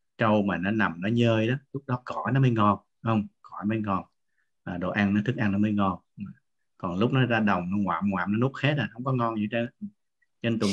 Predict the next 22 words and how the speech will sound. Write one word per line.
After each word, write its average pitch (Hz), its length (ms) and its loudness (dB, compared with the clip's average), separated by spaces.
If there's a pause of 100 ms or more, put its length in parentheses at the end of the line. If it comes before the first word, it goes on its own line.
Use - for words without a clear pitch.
lễ 95 180 0
này 120 140 0
nó, 104 180 -2
à, 113 280 -2
mình 101 240 2
học - 180 -10
lướt 135 260 2
qua 123 140 0
như 113 160 -2
vậy 87 200 -6
đó. 113 140 -2 (460)
Nhưng 113 160 2
mà 101 120 2
thực 87 180 -8
tế 113 160 2
sau 107 260 -2
tuần 87 160 -6
lễ 85 200 -4
này 101 240 -6
chúng 104 120 -4
ta 104 180 -4
ngồi 85 300 -8